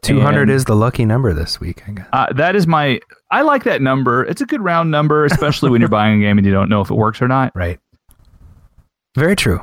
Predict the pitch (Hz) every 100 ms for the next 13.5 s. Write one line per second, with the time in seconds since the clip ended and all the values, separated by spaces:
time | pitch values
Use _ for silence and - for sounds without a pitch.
0 | - 92 85 80 139 107 104 127 127 -
1 | 156 160 - 175 165 165 170 180 170 175
2 | 165 160 151 147 147 147 139 131 117 131
3 | 127 123 110 117 113 - 110 107 107 107
4 | 107 110 113 127 170 214 262 285 339 269
5 | 240 233 - 233 214 156 - 147 143 139
6 | 131 131 - 453 117 117 113 - 311 -
7 | 120 113 131 123 120 123 453 - 113 -
8 | 120 107 113 110 110 104 101 101 - -
9 | _ _ 123 131 131 127 123 - 127 123
10 | 131 127 - 127 123 - 123 123 113 113
11 | 110 120 117 110 101 - 113 104 107 98
12 | 95 110 101 98 _ - _ _ - -
13 | 190 220 80 -